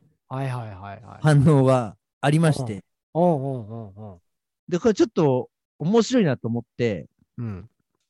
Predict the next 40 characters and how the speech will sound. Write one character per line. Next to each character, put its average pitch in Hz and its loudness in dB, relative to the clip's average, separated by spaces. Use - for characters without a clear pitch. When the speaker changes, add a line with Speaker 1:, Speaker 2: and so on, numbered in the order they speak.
Speaker 2:
も 165 -2
う 180 0
一 170 -4
枚 113 -2
ね、 120 -6
写 123 -6
真 113 -4
を 104 -8
今 107 0
送 95 -6
り 135 -2
ま 135 0
し - -6
た 85 -10
け - -16
ど。 113 -2
Speaker 1:
は 156 -2
い 135 0
は 120 -6
い、 104 -10
今 131 -2
見 131 -2
ま 156 2
し - -6
た 107 -10
よ。 85 -18
Speaker 2:
友 151 4
達 175 0
の 160 2
Speaker 1:
う 165 0
ん。 165 2
Speaker 2:
衣 104 -4
装 220 6
を 151 6
や 117 2
っ 104 -4
て 113 -2
る 107 -6
人 117 -8
の 110 -4